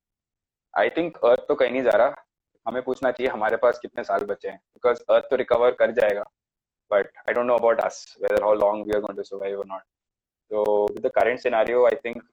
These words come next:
जिस तरीके से हम लोग अर्थ के रिसोर्सेज को यूज़ कर रहे हैं, मैं एक रिसेंट स्टडी पढ़ रहा था कि ट्वेंटी फिफ्टी तक and, uh, ट्वेंटी एटी तक, in fact, ट्वेंटी एटी तक हम लोग जो फर्टाइल लैंड है हमारे प्लैनेट का, वो यूज़ अप कर चुके होंगे। जिस तरीके से इंटरस्टेलर मूवी में दिखाया है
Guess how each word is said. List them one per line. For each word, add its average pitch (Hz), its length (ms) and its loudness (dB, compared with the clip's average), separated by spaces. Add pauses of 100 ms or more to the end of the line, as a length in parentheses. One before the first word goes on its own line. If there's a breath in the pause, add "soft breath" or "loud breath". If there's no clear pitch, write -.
(180)
जिस - 140 -20
तरीके 117 260 -4
से 127 100 -4
हम 117 120 -4
लोग 123 140 0
अर्थ 113 200 2
के 127 60 0
रिसोर्सेज 110 460 -6
को 127 120 -4
यूज़ 117 240 -6
कर 110 180 2
रहे 117 140 -2
हैं, 107 220 -2
मैं 110 100 -4
एक 104 140 -4 (280)
रिसेंट 113 300 -12
स्टडी 113 260 -8
पढ़ 107 200 0
रहा 104 140 0
था 113 120 -8
कि 135 120 -14
ट्वेंटी 123 340 -10
फिफ्टी - 360 -8
तक - 320 -4 (800)
and, 110 260 -6
uh, 110 60 4
ट्वेंटी 117 500 -4
एटी 143 240 -4
तक, 113 240 2
in 110 80 -8
fact, - 260 -4
ट्वेंटी 117 300 -8
एटी 127 220 -6
तक 120 280 2
हम 113 140 -6
लोग 120 260 0 (300)
जो 120 100 0
फर्टाइल 117 420 2
लैंड 113 340 -2
है 110 60 4
हमारे 107 240 0
प्लैनेट 107 380 -6
का, 113 120 2
वो 113 160 2
यूज़ 113 220 -2
अप 110 140 -2
कर 104 80 2
चुके - 280 -12
होंगे। 101 200 -6
जिस 107 200 -12
तरीके 120 240 -4
से 131 120 -4
इंटरस्टेलर 120 500 -2
मूवी 120 180 -6
में 120 140 -6
दिखाया 104 380 0
है 104 100 0